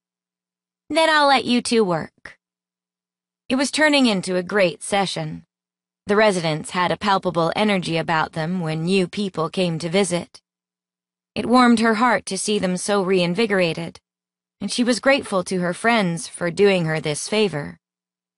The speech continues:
As they filed out at the end of the allotted class time, Brooklyn and Mallory went about helping Samantha with the cleanup. She gathered the glue sticks from the various tables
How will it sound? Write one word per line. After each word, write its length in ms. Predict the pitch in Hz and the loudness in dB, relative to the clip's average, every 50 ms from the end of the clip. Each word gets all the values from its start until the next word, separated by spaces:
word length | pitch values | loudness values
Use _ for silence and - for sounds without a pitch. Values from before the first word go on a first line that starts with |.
| _ _ _ _ _ _ _ _ _ _ _ _ - | _ _ _ _ _ _ _ _ _ _ _ _ 0
As 140 | 247 254 226 | 0 2 4
they 120 | 285 285 | 2 2
filed 400 | 262 - 285 294 302 311 302 269 | 2 2 2 4 4 4 4 2
out 320 | 226 180 160 151 160 170 | 2 2 2 2 0 0
at 140 | - 170 - | -2 -4 -4
the 140 | - 190 - | -4 -4 -2
end 280 | - 196 190 190 185 175 | 0 0 0 0 -2 -2
of 140 | 180 151 | -4 -4
the 100 | 165 175 | -2 -2
allotted 520 | 170 170 170 185 185 185 180 175 175 170 - | 0 0 2 4 4 4 4 2 0 -2 -4
class 380 | - 214 208 202 190 170 - | -2 0 2 2 2 0 -4
time, 460 | - - 160 143 139 135 143 165 175 - _ _ _ _ _ _ _ _ _ - | -6 -6 -6 -6 -6 -6 -8 -10 -12 -16 _ _ _ _ _ _ _ _ _ -4
Brooklyn 380 | - 285 294 277 - 277 262 254 | 0 0 0 2 2 4 6 6
and 140 | 254 247 | 6 6
Mallory 540 | 240 226 196 175 165 156 156 156 160 180 190 | 6 6 4 4 2 2 2 0 -2 -2 -2
went 260 | 185 190 185 190 185 | 0 0 0 -2 -2
about 320 | 196 190 202 180 170 170 - | -2 0 0 2 2 0 0
helping 440 | 190 190 190 190 185 - 180 175 165 | 0 0 0 0 0 0 -4 -4 -4
Samantha 540 | 156 - 196 214 220 214 190 - - 165 | -6 -4 -2 0 0 0 -2 -2 -4 -6
with 160 | 156 156 160 - | -4 -6 -8 -12
the 100 | - - | -12 -10
cleanup. 500 | - 220 233 214 185 165 151 151 - _ _ _ _ _ _ _ _ _ _ _ _ _ _ _ _ _ _ _ - | -4 0 0 0 0 -2 -4 -8 -12 _ _ _ _ _ _ _ _ _ _ _ _ _ _ _ _ _ _ _ -10
She 160 | - - 233 202 | -4 -2 0 2
gathered 420 | 190 202 190 190 185 185 185 185 | 4 4 4 4 4 2 0 0
the 60 | 196 | -2
glue 260 | 185 180 202 180 180 170 | -2 0 2 2 2 0
sticks 440 | - - - 175 175 - - - | -2 -4 -4 -4 -4 -6 -12 -14
from 200 | - - 180 175 | -10 -6 -4 -2
the 60 | 175 185 | -2 0
various 460 | 170 196 185 175 175 175 185 180 - | 2 4 4 4 2 0 -2 -4 -4
tables 560 | - 208 175 156 147 156 151 151 175 175 - | -2 -2 -2 -2 -2 -4 -6 -8 -8 -12 -14